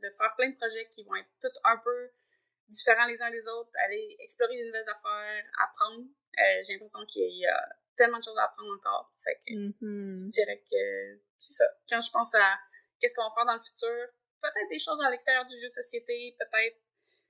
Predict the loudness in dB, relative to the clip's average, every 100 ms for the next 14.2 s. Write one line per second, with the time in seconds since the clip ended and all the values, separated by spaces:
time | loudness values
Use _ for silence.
0 | _ _ _ -8 -8 -8 -14 _ _ _
1 | _ _ _ _ _ _ _ _ -20 4
2 | 6 6 2 -6 -6 -12 _ -2 -2 6
3 | 6 8 6 6 4 4 2 0 -16 0
4 | 0 2 -2 -2 -8 -14 -6 -6 -6 -10
5 | -8 -8 -10 _ _ _ -14 -6 -4 -4
6 | _ _ _ _ _ _ _ 0 2 2
7 | -2 -4 -8 -4 -2 2 2 0 -4 -6
8 | -4 -6 -2 -2 -4 0 4 4 2 -2
9 | -2 -2 -2 -6 -8 -6 -6 -4 2 4
10 | 4 2 -2 -20 -12 -8 -8 -8 _ -6
11 | -4 -8 -12 -18 _ _ _ _ 2 2
12 | -2 -2 -6 -8 -16 -6 -4 -2 -6 -2
13 | -2 -2 -10 -14 -14 -14 -16 -2 0 0
14 | -4